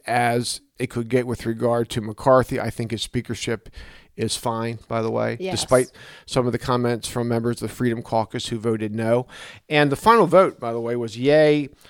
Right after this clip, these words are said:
Speaker 1: hundred forty-nine Republicans and one hundred sixty-five Democrats. That's three fourteen.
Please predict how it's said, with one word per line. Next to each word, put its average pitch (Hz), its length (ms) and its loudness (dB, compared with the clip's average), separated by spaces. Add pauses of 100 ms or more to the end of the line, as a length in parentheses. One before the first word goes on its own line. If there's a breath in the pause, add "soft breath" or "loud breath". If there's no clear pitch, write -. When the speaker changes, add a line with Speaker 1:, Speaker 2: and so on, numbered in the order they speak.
Speaker 1:
hundred 170 260 0
forty-nine 135 840 -2
Republicans 127 840 -4
and 113 100 -4
one 123 100 0
hundred 120 260 -2
sixty-five 113 540 -4
Democrats. 120 600 -2
That's - 180 -14
three 131 180 -14
fourteen. 127 680 -10